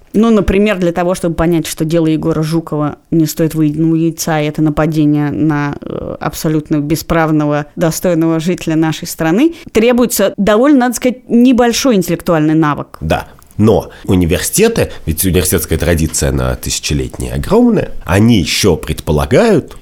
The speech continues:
Speaker 2: что там учат каким-то сущностно важным частям общественного строительства, социологии, политической теории, юриспруденции и так далее.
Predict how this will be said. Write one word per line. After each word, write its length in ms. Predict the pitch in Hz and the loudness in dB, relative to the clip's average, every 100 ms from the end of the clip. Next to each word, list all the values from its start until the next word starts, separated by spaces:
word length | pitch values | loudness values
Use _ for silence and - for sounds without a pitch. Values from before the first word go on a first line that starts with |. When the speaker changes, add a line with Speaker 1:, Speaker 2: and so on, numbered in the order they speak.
| - | -10
Speaker 2:
что 560 | - - 101 87 - - - - - | -8 0 2 2 -2 -10 -14 -6 0
там 300 | 156 185 - 156 | 2 2 -2 0
учат 560 | 185 - 147 - - - - | 0 0 -2 -4 -12 -18 -10
каким-то 680 | - - 131 135 107 95 85 - | -6 0 2 2 2 2 0 0
сущностно 760 | - 131 135 120 107 - 98 | 0 0 0 0 -2 0 0
важным 640 | 80 104 131 107 95 92 82 | 2 2 0 0 0 0 -2
частям 580 | - 80 - 98 110 107 | -2 -2 0 0 0 -2
общественного 460 | - - 92 90 80 | -4 -4 -4 -2 -4
строительства, 680 | - 76 62 - - - - - - | -2 -2 -4 -8 -12 -12 -14 -16 -12
социологии, 1040 | - - - 52 73 120 82 78 73 65 - | -8 -6 -6 -2 0 0 0 -2 -2 -6 -6
политической 560 | 73 65 67 - - | -4 -2 -4 -6 -6
теории, 640 | - - 78 123 113 95 - - - | -6 0 2 4 2 -2 -4 -12 -6
юриспруденции 920 | 73 67 - - 65 92 113 - - | -2 -2 -4 -8 -2 0 0 -2 -6
и 40 | |
так 200 | - 71 | -4 -4
далее. 280 | - - - | -6 -10 -12